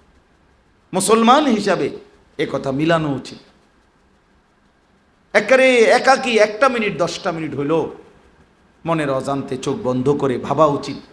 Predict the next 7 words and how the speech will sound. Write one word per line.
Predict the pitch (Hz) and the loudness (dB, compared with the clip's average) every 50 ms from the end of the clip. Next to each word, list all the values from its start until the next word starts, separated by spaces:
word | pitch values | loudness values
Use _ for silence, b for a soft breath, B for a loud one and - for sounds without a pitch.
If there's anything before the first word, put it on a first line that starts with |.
| _ _ - _ _ _ _ _ 123 | _ _ -20 _ _ _ _ _ -8
যুবক | 135 156 151 147 147 - - | -6 -4 -4 -4 -6 -6 -8
তোমরাও | 175 180 190 196 196 180 | -6 -4 -2 0 0 0
ভাইব, | 165 165 175 175 160 156 127 - - - - - _ _ _ _ _ _ 143 | 0 0 -2 -2 -2 -4 -6 -6 -10 -16 -20 -20 _ _ _ _ _ _ -6
বয়স্ক | 151 151 151 151 151 - - 151 | -4 -4 -4 -4 -6 -8 -10 -8
বাবা | 135 131 127 117 123 | -6 -4 -4 -4 -4
আপনারাও | 113 113 - 135 139 139 147 143 | -6 -6 -8 -8 -6 -6 -6 -6
ভাইবেন। | 131 123 123 117 113 117 | -8 -10 -12 -12 -12 -14